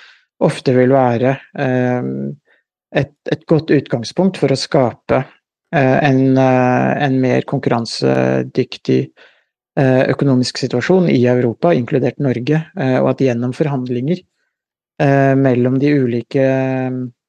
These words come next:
landene i E U, så vil det antagelig kunne være mulig å finne løsninger som gjør at alle kommer bedre ut av det, at man vin-, rett og slett finner win-win-situasjoner, og at man gjennom gjensidig nytte, eh, klarer å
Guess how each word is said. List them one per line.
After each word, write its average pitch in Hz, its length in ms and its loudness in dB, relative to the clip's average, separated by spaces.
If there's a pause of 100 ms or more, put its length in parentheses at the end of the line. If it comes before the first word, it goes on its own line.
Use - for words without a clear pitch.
(160)
landene 131 480 -2
i 131 320 -4
E 139 140 2 (160)
U, - 20 -4 (160)
så 156 220 0
vil 123 260 0
det 131 220 -2 (420)
antagelig 135 460 2
kunne 135 180 0
være 127 260 0
mulig 135 380 -2
å 123 80 -4
finne 131 480 -4 (640)
løsninger 131 640 2
som 165 160 -2
gjør 123 160 2
at 127 220 -2
alle 123 380 0 (720)
kommer 127 320 0
bedre 117 320 0
ut 113 120 -6
av 117 100 0
det, 123 80 0
at - 80 -8
man 139 160 0
vin-, - 160 -2
rett 131 260 -2
og - 80 -6
slett - 220 -2
finner 127 240 -2
win-win-situasjoner, 120 1200 -2
og 123 240 2 (560)
at - 100 0
man 139 160 4
gjennom 123 300 2
gjensidig 131 500 0
nytte, 147 400 -2 (800)
eh, 151 240 0
klarer 127 400 2
å 127 80 2